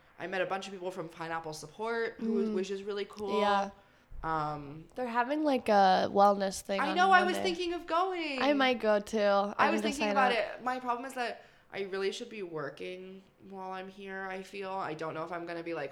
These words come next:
Speaker 1: ready to relax, if
Speaker 2: Yeah.
Speaker 1: that makes sense.
Speaker 2: It does.
Speaker 1: You have to, like, do a certain amount of work on your work trip to be able to
Speaker 2: No,
Speaker 1: be ready
Speaker 2: I
Speaker 1: to
Speaker 2: wa-,
Speaker 1: relax.
Speaker 2: I mean, I think it's so funny, like, 'cause a lot of people, like, I was on live earlier and they're like, "What do you even do for work?" And it's, like, so hard to explain. Like, if you're on a work trip, it's like,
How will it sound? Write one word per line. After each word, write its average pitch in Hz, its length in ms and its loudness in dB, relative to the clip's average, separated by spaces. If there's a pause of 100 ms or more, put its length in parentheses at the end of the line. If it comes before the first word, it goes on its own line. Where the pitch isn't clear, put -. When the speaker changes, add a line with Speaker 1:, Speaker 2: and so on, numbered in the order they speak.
Speaker 1:
ready 143 360 -6
to 151 160 -10
relax, 127 560 -6
if - 140 -12
Speaker 2:
Yeah. 208 100 -4
Speaker 1:
that 185 140 2
makes 190 180 -6
sense. 196 200 -4
Speaker 2:
It 285 120 0
does. 214 400 0
Speaker 1:
You 208 140 -2
have 214 120 4
to, 220 80 -6
like, 175 220 -4
do 170 140 0
a 165 40 0
certain 160 240 -4
amount 151 160 -4
of 151 100 -6
work 139 360 -6
on 156 160 -4
your 147 140 -6
work 139 260 -6
trip - 360 -8
to 202 120 -8
be 156 140 0
able 120 420 -6
to 233 80 -2
Speaker 2:
No, 240 140 4
Speaker 1:
be - 20 -6
ready 220 300 2
Speaker 2:
I 220 40 -4
Speaker 1:
to 220 60 0
Speaker 2:
wa-, 220 80 2
Speaker 1:
relax. - 540 -8
Speaker 2:
I 311 100 10
mean, 320 160 6
I 247 160 6
think 320 200 2
it's 320 140 2
so 254 200 8
funny, 208 520 2
like, 214 260 4
'cause 254 200 2
a 262 40 4
lot 214 200 10
of 247 40 6
people, 294 280 6
like, 277 140 8
I 214 100 12
was 220 120 6
on 240 140 6
live 202 280 6
earlier 214 340 6
and 214 80 0
they're 208 100 0
like, 214 220 2
"What 220 120 8
do 226 60 4
you 269 120 6
even 294 180 6
do 202 180 4
for 208 220 4
work?" 196 320 6
And 233 80 4
it's, 240 160 4
like, 311 120 4
so 233 260 6
hard 254 180 8
to 311 80 6
explain. 208 400 2
Like, 208 160 2
if 214 100 2
you're 214 160 6
on 294 80 8
a 302 80 6
work 202 240 6
trip, 247 300 4
it's 226 180 0
like, 214 320 6